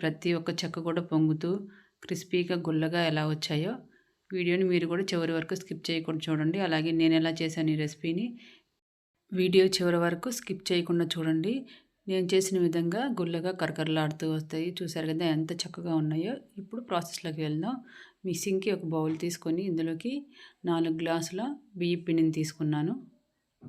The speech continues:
మీకు ఏ క్వాంటిటీలో కావాలన్నా ఆ క్వాంటిటీలో చేసుకోండి. దానికి తగ్గట్టుగా యాడ్ చేసుకోండి ఇంగ్రీడియంట్స్ అన్నీ కూడాను.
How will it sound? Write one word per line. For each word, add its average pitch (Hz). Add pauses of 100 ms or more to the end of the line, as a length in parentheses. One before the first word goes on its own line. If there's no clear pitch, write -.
(540)
మీకు 190 (440)
ఏ 180 (120)
క్వాంటిటీలో 175 (100)
కావాలన్నా 165 (160)
ఆ - (140)
క్వాంటిటీలో 160
చేసుకోండి. 156 (440)
దానికి 165
తగ్గట్టుగా 165 (300)
యాడ్ 156
చేసుకోండి 160
ఇంగ్రీడియంట్స్ 156
అన్నీ 151
కూడాను. 151